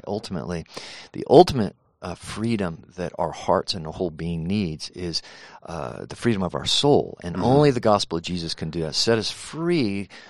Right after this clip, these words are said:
Speaker 1: that we're free before God. We know we're right with him. We're in fellowship with him. We have an eternal inheritance.
Speaker 2: Yeah.
Speaker 1: Um, and so that's the truth that we're to herald, right, as a, as a, as a gospel message. So, um, boy, you throw all that right into this,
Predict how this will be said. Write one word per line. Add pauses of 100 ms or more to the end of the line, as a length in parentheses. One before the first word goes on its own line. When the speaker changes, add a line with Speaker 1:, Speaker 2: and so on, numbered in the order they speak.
(140)
Speaker 1:
that
we're
free
before
God.
We
know
we're
right
with
him.
We're
in
fellowship
with
him.
We
have
an
eternal
inheritance. (260)
Speaker 2:
Yeah. (280)
Speaker 1:
Um, (140)
and
so
that's
the
truth
that
we're
to
herald,
right,
as
a, (420)
as
a,
as
a
gospel (500)
message.
So,
um,
boy,
you
throw
all
that
right
into
this,